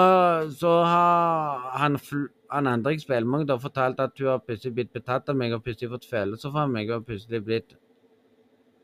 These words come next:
og alt det der. Og jeg sier det rett ut, det er fint det, men å ha følelser for en som,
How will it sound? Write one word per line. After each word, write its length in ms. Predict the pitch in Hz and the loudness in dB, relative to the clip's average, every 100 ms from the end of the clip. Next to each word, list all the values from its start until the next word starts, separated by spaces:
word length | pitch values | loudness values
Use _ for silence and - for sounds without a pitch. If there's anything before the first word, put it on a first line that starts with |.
| _ | _
og 80 | 113 120 | 0 0
alt 160 | 110 | 0
det 80 | 113 | -2
der. 160 | 98 82 _ _ - - 139 | -2 -4 _ _ -20 -6 2
Og 80 | 170 | 4
jeg 140 | 196 | 4
sier 160 | 208 180 | 6 6
det 120 | 170 | 8
rett 260 | 170 165 165 | 8 6 4
ut, 160 | 160 - _ _ _ _ | 2 0 _ _ _ _
det 140 | 135 156 | 4 4
er 60 | |
fint 400 | - 160 196 214 - | 2 2 4 4 4
det, 220 | 175 170 82 - _ _ - | 6 6 4 -4 _ _ -2
men 100 | 123 | 4
å 60 | 151 | 4
ha 60 | 151 | 6
følelser 520 | 170 127 131 139 160 | 8 8 6 2 0
for 140 | 151 | 0
en 380 | 98 147 156 104 73 _ _ _ _ _ _ _ _ _ _ _ _ _ _ _ | 0 4 4 4 -2 _ _ _ _ _ _ _ _ _ _ _ _ _ _ _
som, 220 | - 139 | 0 2